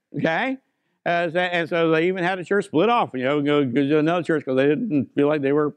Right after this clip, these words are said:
part of things. Well, that's another story. But, you know, they had a reputation of being a family church.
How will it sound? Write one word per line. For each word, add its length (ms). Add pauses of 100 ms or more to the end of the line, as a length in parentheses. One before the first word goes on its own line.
(140)
part 200
of 80
things. 180 (260)
Well, 200
that's 160
another 200
story. 200 (320)
But, 240 (360)
you 120
know, 120
they 140
had 140
a 20
reputation 360
of 60
being 180
a 40
family 320
church. 480